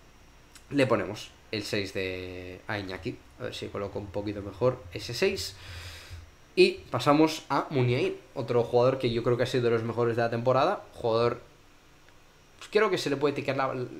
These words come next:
no sé si le puede, si se le puede poner la etiqueta de regular. Mm, ha sido importantísimo, diez asistencias, máximo asistente de la plantilla, eh, también sacador del balón parado. A mí personalmente es de los jugadores que más me ha gustado esta temporada.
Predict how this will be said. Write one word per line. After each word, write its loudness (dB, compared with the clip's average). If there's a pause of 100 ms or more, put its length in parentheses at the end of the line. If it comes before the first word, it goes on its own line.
(280)
no 0
sé -4
si -4
le -2
puede, 4
si -6
se -6
le 0
puede 4
poner 2
la 0
etiqueta -2
de -4
regular. 0 (540)
Mm, -2 (100)
ha 0
sido 2
importantísimo, 0
diez 4
asistencias, -2 (200)
máximo 0
asistente -2
de 0
la 0
plantilla, 0 (540)
eh, 0
también -2
sacador 0
del 0
balón 0
parado. 2 (800)
A 4
mí 6
personalmente 2
es 0
de 2
los -2
jugadores 4
que -4
más -2
me 0
ha 4
gustado 2
esta -6
temporada. 2